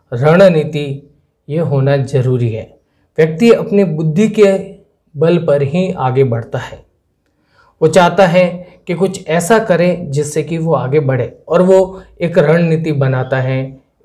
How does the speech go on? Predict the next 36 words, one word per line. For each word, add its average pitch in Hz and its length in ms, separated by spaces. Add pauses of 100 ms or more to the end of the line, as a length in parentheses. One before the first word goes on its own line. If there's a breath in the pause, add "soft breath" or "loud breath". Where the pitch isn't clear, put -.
कुछ 180 180
planning 151 520
करता 123 300
है। 110 160 (1160)
आगे 135 260
बढ़ने 127 360
के 123 140
लिए, 156 300 (280 loud breath)
अपने, 147 280
अ, 170 500 (580)
गंतव्य 160 600
पर, 135 200
अपनी 143 340
मंजिल 143 480
को 185 120
हासिल 143 420
करने 127 300
के 127 120
लिए, 135 160
अपने 151 320
लक्ष्य 156 500
को 147 240 (340 loud breath)
प्राप्त 185 300
करने 123 360
के 127 160
लिए 139 320 (300 loud breath)
वो 160 180
कोई 170 280
ना 185 120
कोई 175 180
planning 151 500
करता 135 300
है, 160 260
रणनीति 135 500
बनाता 110 420
है। 104 220